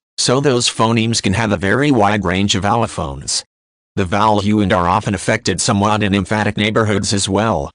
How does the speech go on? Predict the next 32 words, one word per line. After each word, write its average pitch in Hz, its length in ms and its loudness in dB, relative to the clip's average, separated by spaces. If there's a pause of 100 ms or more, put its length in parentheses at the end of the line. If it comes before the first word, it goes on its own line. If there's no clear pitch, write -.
(140)
with 104 220 -2
generally 107 480 2
more 107 240 4
back 113 320 -2
or 90 140 0
centralized 117 720 0
allophones, 87 800 -4 (220)
but 107 100 -2
the 110 120 0
differences 107 560 0
are 98 100 0
less 92 240 0
great 98 280 -2
than 98 160 -2
for - 160 -4
the 98 100 0
low 101 220 2
vowels. 78 640 -2 (500)
The 95 100 -4
pronunciation 104 840 0
of 82 120 -4
short 120 340 0
U 143 160 0
and 143 100 0
I 107 140 0
tends 143 340 0
towards 107 380 0
N, 76 300 -6 (200)
respectively, 82 840 -4 (200)
in 101 200 0
many 113 260 0
dialects. 85 760 -4